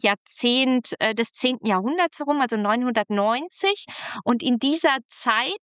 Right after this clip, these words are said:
ist Sizilien eben arabisch, äh, regiert. Aber es ist, wie es auch in späterer Zeit dann noch weiter ist, wirklich ein,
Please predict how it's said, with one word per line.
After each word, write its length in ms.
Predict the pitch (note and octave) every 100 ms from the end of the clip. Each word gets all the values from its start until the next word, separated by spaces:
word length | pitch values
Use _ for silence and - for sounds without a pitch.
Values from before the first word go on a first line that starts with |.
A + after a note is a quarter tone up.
| -
ist 280 | - - -
Sizilien 1040 | - C4+ - - B3+ D4 E4 E4 D#4 D4+ - -
eben 480 | B3 A#3 A#3+ A#3 - -
arabisch, 1080 | F#3 G3 F#3 E3+ G#3 F4 G4+ G#4+ - -
äh, 140 | - D4 C4
regiert. 640 | C#4 B3 C#4+ F4+ A4 - - - - - -
Aber 480 | - A3 D4 E4+ D#4 -
es 200 | - - -
ist, 320 | B3 D#4 -
wie 180 | B3 D4
es 140 | D4
auch 140 | - A#3
in 140 | A#3+
späterer 520 | - C#4+ F#4 E4 G#3+ A3
Zeit 240 | A#3+ A3+
dann 140 | A#3 A3
noch 140 | A#3
weiter 520 | F#3+ F#3+ B3 - C#4 -
ist, 240 | B3+ -
wirklich 380 | A#3 - B3+ -
ein, 400 | A3 A#3 A3+